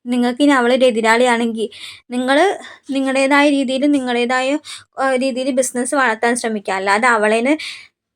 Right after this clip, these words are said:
ഉപദ്രവിച്ചിട്ടല്ല നിങ്ങളുടെ ബിസിനസ് വളർത്തേണ്ടത്. അതിന് ഞാൻ ഒരിക്കലും കൂട്ടു നിൽക്കില്ല. ഇങ്ങനത്തെ പ്രവൃത്തിയൊന്നും ഞാൻ ഒരിക്കലും ചെയ്യൂല.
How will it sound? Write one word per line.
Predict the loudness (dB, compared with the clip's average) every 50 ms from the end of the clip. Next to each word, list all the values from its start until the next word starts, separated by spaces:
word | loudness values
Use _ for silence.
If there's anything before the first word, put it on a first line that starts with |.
| _ -10 -2
ഉപദ്രവിച്ചിട്ടല്ല | 2 2 4 4 6 4 4 4 2 -4 -4 -2 -2 0 0 0
നിങ്ങളുടെ | -2 -2 -4 -2 -2 0
ബിസിനസ് | 0 0 -2 -2 -4 -6 -4 -4 -2
വളർത്തേണ്ടത്. | -2 -2 -2 -4 -6 -8 -8 -6 -2 -2 0
അതിന് | 0 0 0 0 -2 -2
ഞാൻ | -2 -2 0 0
ഒരിക്കലും | 0 -2 -2 -2 -4 -4 -2 -2
കൂട്ടു | -4 -4 -4 -4 -4
നിൽക്കില്ല. | -6 -4 -4 -4 -2 0 0 0 0 -2 _ -20 -20 -20 -20 -20 -20 _ -20 _ _ _ _ _ _ _ _ _ -6
ഇങ്ങനത്തെ | -2 -2 0 2 2 2
പ്രവൃത്തിയൊന്നും | 2 2 0 0 0 0 0 -2 0 0
ഞാൻ | 0 0 0
ഒരിക്കലും | 0 -2 -2 -2 0 0 0
ചെയ്യൂല. | 2 2 0 0 2 2 2 2 2 0